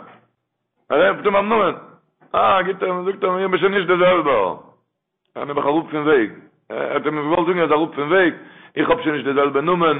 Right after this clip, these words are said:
איך בין שוין נישט דערזעלבער. פרעגט אים רב גדול, ווער האט ער אויסגעלערנט, דאס ער צו לערנען, רעדן?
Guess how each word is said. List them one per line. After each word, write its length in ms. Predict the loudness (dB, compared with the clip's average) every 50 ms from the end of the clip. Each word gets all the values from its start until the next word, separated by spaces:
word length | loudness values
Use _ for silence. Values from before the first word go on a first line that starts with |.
| -4 -4
איך 120 | -2 -2
בין 100 | 0 0
שוין 140 | -2 -2 0
נישט 180 | -2 -2 0
דערזעלבער. 540 | 0 2 2 4 2 2 2 0 -2 -2 -4 -6 -12 -18 _ _ _ _ _ _ _ _ _ _ _ _ _ _ _ _
פרעגט 240 | -2 -2 -2 -2 -4
אים 100 | -4 -4
רב 100 | -2 0
גדול, 240 | 2 2 2 2 0
ווער 240 | 2 2 2 4
האט 140 | 2 2 0
ער 60 | -2
אויסגעלערנט, 440 | -2 0 0 0 0 0 0 0 0
דאס 120 | 0 0 0
ער 80 | -2
צו 120 | -2 0 0
לערנען, 520 | 2 2 2 2 0 -2 -4 -6 -2 0
רעדן? 420 | 0 0 0 -2 -8 -12 -12 -12